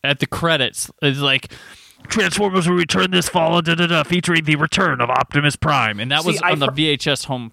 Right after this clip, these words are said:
Speaker 1: video credits.
Speaker 2: I've heard that, but I don't remember that from the V H S home video credits.
Speaker 1: Okay.
Speaker 2: Uh, but I believe I, s-, I may have seen Return of Optimus Prime maybe before I even I saw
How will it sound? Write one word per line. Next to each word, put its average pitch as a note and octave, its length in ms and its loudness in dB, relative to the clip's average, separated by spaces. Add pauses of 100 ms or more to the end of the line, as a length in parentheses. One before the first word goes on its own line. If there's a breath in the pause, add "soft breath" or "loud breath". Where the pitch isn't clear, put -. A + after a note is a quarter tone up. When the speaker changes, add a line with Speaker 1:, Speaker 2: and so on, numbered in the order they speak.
Speaker 1:
video C3 260 -8
credits. - 480 -18
Speaker 2:
I've C#3+ 220 0
heard A3+ 300 -4
that, E2+ 300 -6 (200)
but B2+ 220 -2
I C3 160 2
don't D#3+ 220 0
remember C3+ 380 0
that G#2+ 160 0
from A2+ 140 -6
the F#2+ 80 -4
V F#2+ 140 -6
H F2 200 -6
S F2+ 140 -6
home E2 160 -4
video D2 420 -8
credits. C3 340 -2
Speaker 1:
Okay. G#2 80 0
Speaker 2:
Uh, E2+ 340 0 (260 loud breath)
but B2+ 100 2
I C#3+ 60 2
believe F3 340 -2
I, F3 100 2
s-, - 240 -8
I C#3 120 2
may F#3 140 2
have C#3 120 2
seen C#3 220 -4
Return A#2+ 280 -2
of A2 120 -2
Optimus G2+ 400 -2
Prime A2 320 -2
maybe A2 240 -4
before G#2+ 360 -2
I G2+ 60 -2
even G2+ 200 -6
I F2+ 60 -6
saw F2 420 -4